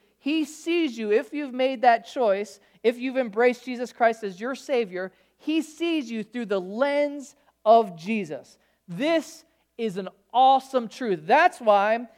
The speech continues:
in Hebrews ten ten, amen, Hebrews ten ten, it says, "We have been sanctified." That's a, that's past tense. That's saying this, this is done. The deal is finished.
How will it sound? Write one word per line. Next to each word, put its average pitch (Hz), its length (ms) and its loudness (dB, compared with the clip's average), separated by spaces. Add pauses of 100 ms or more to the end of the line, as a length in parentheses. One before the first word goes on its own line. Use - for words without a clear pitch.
(180)
in 220 140 -2
Hebrews 262 540 -2
ten 277 340 -2
ten, 269 280 2
amen, 233 540 -4 (300)
Hebrews 269 480 -2
ten 311 360 4
ten, 233 400 2 (280)
it 226 140 2
says, 233 300 2
"We 233 400 -4 (220)
have 311 640 2 (340)
been 254 460 0 (260)
sanctified." 190 880 -6 (300)
That's 330 220 4
a, 277 160 2
that's 311 260 0
past 330 460 -2
tense. 143 320 -10
That's 320 260 0
saying 214 260 0
this, 294 280 -2
this 330 200 -4
is 196 200 -6
done. 208 520 0
The 185 100 -4
deal 277 460 0
is 226 200 -2
finished. 269 460 -8